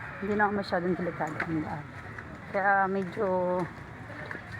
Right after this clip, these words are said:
binibigyan namin siya ng, ano, freedom para matuto rin siya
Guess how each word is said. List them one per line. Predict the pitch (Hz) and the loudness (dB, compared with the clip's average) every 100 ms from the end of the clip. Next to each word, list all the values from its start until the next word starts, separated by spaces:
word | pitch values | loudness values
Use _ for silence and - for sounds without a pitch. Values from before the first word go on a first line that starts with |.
| - - - - - - - - - - - - - - - | -10 -10 -10 -12 -12 -12 -12 -12 -12 -14 -14 -14 -14 -14 -4
binibigyan | 196 196 214 196 196 | -2 0 0 2 2
namin | 190 180 | 2 2
siya | - 190 | 0 2
ng, | 180 175 180 180 | 2 2 2 2
ano, | 165 151 147 - - - - - - - - - - - | 2 2 0 -8 -14 -14 -14 -14 -14 -14 -12 -12 -12 -2
freedom | 220 226 175 156 151 151 - - - - | 0 2 2 2 2 -2 -6 -10 -12 -8
para | - 175 180 | -4 0 2
matuto | 165 185 180 180 | 2 0 0 0
rin | 180 185 | 0 0
siya | - 156 | 0 0